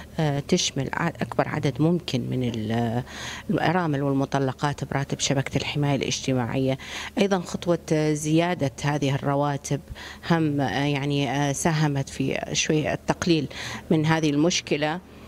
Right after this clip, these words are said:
آه، أما ال-، يعني إنه عمل النساء، آه، فأكيد إنه مثل ما ذكرت لك هي فتح المعامل والمصانع اللي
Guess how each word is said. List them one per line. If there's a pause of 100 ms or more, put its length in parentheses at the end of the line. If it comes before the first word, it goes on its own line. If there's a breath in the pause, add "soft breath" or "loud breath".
(320 loud breath)
آه،
أما
ال-،
يعني
إنه
عمل
النساء،
آه،
فأكيد
إنه
مثل
ما
ذكرت
لك
هي
فتح
المعامل
والمصانع (540 loud breath)
اللي